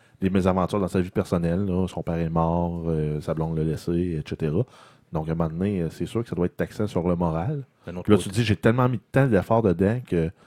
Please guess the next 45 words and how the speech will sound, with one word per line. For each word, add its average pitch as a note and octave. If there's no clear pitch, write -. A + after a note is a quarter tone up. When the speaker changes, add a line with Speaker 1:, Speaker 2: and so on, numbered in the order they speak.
Speaker 1:
ben, F2
je -
peux G2
pas G#2
juste G#2+
arrêter G2
le G2
projet, G2
passer G2+
à F2+
la E2+
prochaine F2+
étape, A2+
là. G#2
Euh, -
à G2
un -
moment -
donné, F#2
ça -
prend F#2+
une F2+
closure F#2+
aussi, -
puis -
te -
dire, G2+
ben, E2
je E2
vais F2
le F2
finir, F#2
ce -
maudit E2
jeu-là, F2
je G#2+
vais G2+
le G2+
publier, F2+
puis, D#2+
euh, D2+
advienne F2
que -
pourra, E2+
là. C3